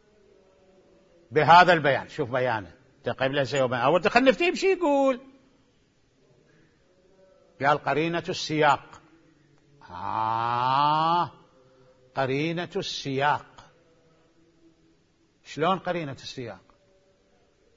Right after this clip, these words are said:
قال: "إنه في خيار الحيوان إذا فرض أن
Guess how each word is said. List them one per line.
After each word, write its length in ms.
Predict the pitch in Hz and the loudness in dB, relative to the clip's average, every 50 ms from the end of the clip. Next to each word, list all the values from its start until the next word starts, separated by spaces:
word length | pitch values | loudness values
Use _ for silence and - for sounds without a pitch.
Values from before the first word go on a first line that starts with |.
| _ _ _ _ _ _ _ _ _ _ _ _ _ _ _ _ _ _ _ _ _ - | _ _ _ _ _ _ _ _ _ _ _ _ _ _ _ _ _ _ _ _ _ -8
قال: 380 | - 120 123 131 131 127 120 107 | -4 -2 0 0 0 0 -2 -6
"إنه 680 | - 120 131 131 131 127 127 127 123 120 113 104 92 90 92 _ _ _ _ _ - 120 123 123 120 | -10 -10 -8 -8 -6 -6 -6 -6 -6 -8 -8 -10 -12 -16 -20 _ _ _ _ _ -12 -8 -6 -6 -6
في 220 | 113 - 143 135 120 | -6 -6 -6 -6 -6
خيار 400 | - 135 123 120 120 117 107 120 | -6 -6 -6 -4 -4 -4 -6 -8
الحيوان 640 | 113 - - 131 123 113 117 131 151 175 185 143 - - - _ _ _ _ _ _ _ _ _ _ _ _ _ _ _ _ _ _ _ _ _ _ _ _ _ 151 _ _ _ _ _ _ _ _ _ _ _ _ _ _ _ _ _ _ _ - - | -10 -8 -8 -8 -6 -6 -4 -4 -2 -2 -4 -4 -8 -14 -20 _ _ _ _ _ _ _ _ _ _ _ _ _ _ _ _ _ _ _ _ _ _ _ _ _ _ _ _ _ _ _ _ _ _ _ _ _ _ _ _ _ _ _ _ _ -10 -8
إذا 300 | 131 123 127 127 120 117 | -6 -4 -2 -2 -2 -4
فرض 680 | - 127 135 131 131 131 110 127 131 127 117 95 87 - _ _ _ _ _ _ _ _ _ _ _ _ _ _ _ _ _ _ _ _ _ _ _ _ _ _ _ _ _ _ _ _ _ _ _ _ _ _ 131 _ _ _ _ _ _ 466 _ _ _ _ _ _ _ _ _ _ _ _ _ _ _ _ _ _ _ _ _ _ _ _ _ _ _ _ _ _ _ _ _ _ - - | -4 -4 -4 -2 -2 -4 -4 -4 -4 -4 -6 -8 -12 -20 _ _ _ _ _ _ _ _ _ _ _ _ _ _ _ _ _ _ _ _ _ _ _ _ _ _ _ _ _ _ _ _ _ _ _ _ _ _ _ _ _ _ _ _ _ _ _ _ _ _ _ _ _ _ _ _ _ _ _ _ _ _ _ _ _ _ _ _ _ _ _ _ _ _ _ _ _ _ _ _ -8 -6
أن 280 | 131 131 127 127 127 | -6 -4 -4 -6 -6